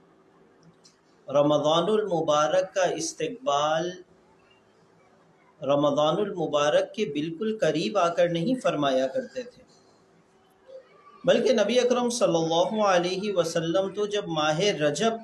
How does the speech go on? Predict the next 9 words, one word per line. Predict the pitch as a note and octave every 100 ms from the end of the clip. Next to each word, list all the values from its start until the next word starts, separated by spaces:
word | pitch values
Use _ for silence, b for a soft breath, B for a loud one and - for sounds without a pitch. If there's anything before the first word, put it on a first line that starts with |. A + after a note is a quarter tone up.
| - _ _ _ _ _ _ _ -
का |
आगाज़ | F3+ F3 C#3+ C3+ C3 C#3+ G3 F3+
होता, | E3 D#3 - D#3+ E3+ - - - - - - - _ _ _ _ _ D3+
नबी | E3 A3 A3
मेहरबान | F#3+ F3 E3 F3+ G3+
सल्लल्लाहु | - F3+ E3+ E3 F3 F3 G3+
अलैहि | F3 D#3+ E3 E3 F3
वसल्लम | D#3 - D#3+ E3 F3+ F3+
की | E3 E3+ E3+ E3 E3